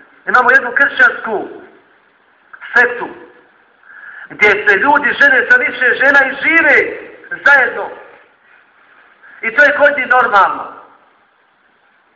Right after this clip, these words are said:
I ne smijemo doći u situaciju da kažemo,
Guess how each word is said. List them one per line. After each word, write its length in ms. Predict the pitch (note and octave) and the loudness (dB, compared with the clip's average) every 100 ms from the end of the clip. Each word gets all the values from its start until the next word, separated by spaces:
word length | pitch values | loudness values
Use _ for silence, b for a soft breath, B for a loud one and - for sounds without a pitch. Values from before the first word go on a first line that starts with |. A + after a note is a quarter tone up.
| _ _ _ _ - B B B | _ _ _ _ -20 B B B
I 80 | G3 | 0
ne 120 | G#3 C#4+ - | 2 2 0
smijemo 260 | C#4 C4 | -2 -2
doći 340 | B3+ C#4+ C#4+ - | 0 2 0 -2
u 100 | - | -10
situaciju 520 | - - G3+ C4+ - | -4 2 4 4 0
da 100 | A#3 A#3 | -4 2
kažemo, 580 | C4 B3+ B3+ A#3 A#3 - | 2 4 2 0 -2 -4